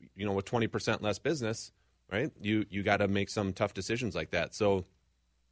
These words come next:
we'll see it, well, you know, we'll see it with title companies, we'll see it with real estate agents, we'll see it with loan officers. I mean, pretty much anyone across the board that's involved in real estate, you're gonna see a little bit of weeding out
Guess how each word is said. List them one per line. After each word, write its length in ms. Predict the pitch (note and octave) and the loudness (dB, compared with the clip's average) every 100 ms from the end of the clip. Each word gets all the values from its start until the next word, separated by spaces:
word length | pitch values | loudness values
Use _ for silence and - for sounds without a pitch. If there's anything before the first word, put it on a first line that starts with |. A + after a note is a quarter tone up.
| - A#2 | -8 4
we'll 140 | C#3 | 6
see 240 | - C#3+ | 6 6
it, 180 | C3+ - | 6 4
well, 160 | A#2 A#2 | 2 4
you 60 | |
know, 80 | A2+ | 6
we'll 140 | A2+ B2 | 4 4
see 200 | C3+ C3 | 4 4
it 80 | |
with 240 | A2 F#2+ - _ _ - | 6 4 2 _ _ 0
title 240 | C3 C3 | 6 6
companies, 460 | C3 B2+ C3 B2+ A2 | 6 2 2 0 0
we'll 80 | F#2 | -4
see 200 | - G#2 | 0 2
it 100 | G2 | 2
with 280 | G2 F2 - _ _ | 2 0 -4 _ _
real 200 | G#2+ A#2+ | 4 6
estate 420 | A#2+ - A#2 A2+ - _ - | 6 4 2 2 -4 _ 2
agents, 360 | G#2+ A2 A2 - | 2 4 2 0
we'll 80 | |
see 160 | F2+ G#2 | -2 0
it 80 | E2+ | -2
with 140 | F2 | -2
loan 200 | G#2 A2 | 0 2
officers. 600 | G#2 G2 - G#2+ G2+ F#2 | 2 0 -2 0 0 0
I 40 | F2+ | -2
mean, 220 | F#2 F2 | -2 -2
pretty 200 | A#2+ B2 | -2 0
much 240 | A#2 A2 | 0 -2
anyone 340 | G2+ G#2+ G#2 F#2+ | -2 -2 -2 -4
across 360 | - F#2+ F#2 | -2 0 0
the 100 | - | -4
board 420 | E2+ E2 F#2 F#2 F#2+ _ _ - | -10 -2 0 0 -2 _ _ -4
that's 180 | E2+ E2+ | -4 -2
involved 340 | E2+ F2 F2 | 2 2 2
in 140 | F2 | -4
real 160 | E2+ F2 | -2 -2
estate, 320 | F2+ G#2 G2+ | -2 -2 -2
you're 100 | A#2+ | 0
gonna 180 | A#2+ A#2 | 0 0
see 240 | - C#3 | -2 0
a 60 | A#2+ | 0
little 200 | A#2+ A2+ | 2 2
bit 180 | G#2 A2 | 2 2
of 80 | G2+ | 0
weeding 300 | A2 G#2+ G2+ | -2 -2 0
out 220 | G#2 | 0